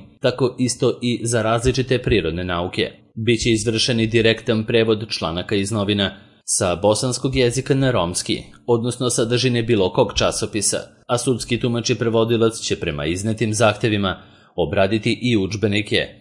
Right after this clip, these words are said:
kao i sva poetska i prozna književna dela, i to bez obzira u kojoj meri su obimna i kompleksna. Kada budu ostvarivani zahtevi klijenata vezano za prevođenje web sadržaja u toj varijanti jezika,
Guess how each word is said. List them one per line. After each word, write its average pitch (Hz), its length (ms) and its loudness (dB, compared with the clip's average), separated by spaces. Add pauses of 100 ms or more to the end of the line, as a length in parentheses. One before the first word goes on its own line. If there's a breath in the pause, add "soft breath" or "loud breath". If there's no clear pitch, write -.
kao 117 240 2
i 113 80 4
sva 117 400 0
poetska 117 460 4
i 73 140 -4
prozna 101 380 0
književna 92 500 -4
dela, 107 400 2 (180)
i 110 220 -2
to 87 280 2
bez 113 280 0
obzira 117 440 2
u 123 140 -2
kojoj 117 260 4
meri 110 360 0
su 80 260 -2
obimna 101 580 -2
i 113 180 -4
kompleksna. 131 600 -2 (240)
Kada 87 220 0
budu 107 440 4
ostvarivani 117 760 0
zahtevi 98 520 0
klijenata 113 760 0 (200)
vezano 123 440 0
za 120 140 2
prevođenje 117 540 0
web 101 240 4
sadržaja 110 640 0
u 82 40 -2
toj 101 240 2
varijanti 90 480 0
jezika, 92 400 0